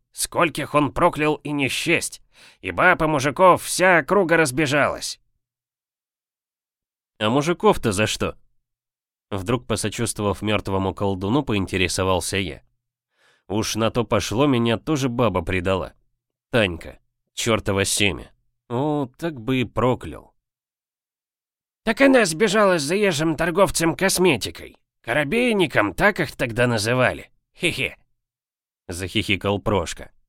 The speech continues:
«Ох, и обжирались мы тогда с Минькой, эмоций было выше крыши. И не мудрено, когда на всю округу мор напал.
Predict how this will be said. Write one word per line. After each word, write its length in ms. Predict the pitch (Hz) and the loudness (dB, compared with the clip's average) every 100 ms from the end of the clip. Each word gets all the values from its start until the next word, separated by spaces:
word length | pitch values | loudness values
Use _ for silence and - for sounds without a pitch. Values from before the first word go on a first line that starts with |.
| _ _ _ _ _ _ - | _ _ _ _ _ _ -2
«Ох, 240 | 190 214 | 0 2
и 40 | |
обжирались 680 | 196 160 139 196 202 190 160 | 2 0 0 2 4 2 2
мы 100 | 175 | 0
тогда 320 | 160 160 165 | 0 -2 -2
с 100 | 156 | 0
Минькой, 520 | 156 175 151 117 107 | 4 4 4 0 -2
эмоций 420 | 147 208 202 - 175 | 0 2 2 2 2
было 320 | 131 185 170 | 2 0 2
выше 340 | 156 202 180 | 0 0 0
крыши. 600 | 147 165 170 139 - 82 - _ _ | 0 2 2 2 -2 -8 -16 _ _
И 120 | - | -2
не 140 | 123 156 | 0 2
мудрено, 580 | 180 160 170 170 185 165 | 2 2 2 4 4 2
когда 300 | 160 147 165 | 0 0 2
на 120 | 175 | 2
всю 240 | - 147 | 0 0
округу 400 | 160 - 220 156 | 0 2 2 4
мор 280 | 165 180 175 | 4 6 6
напал. 540 | 156 151 151 135 82 | 4 2 4 2 2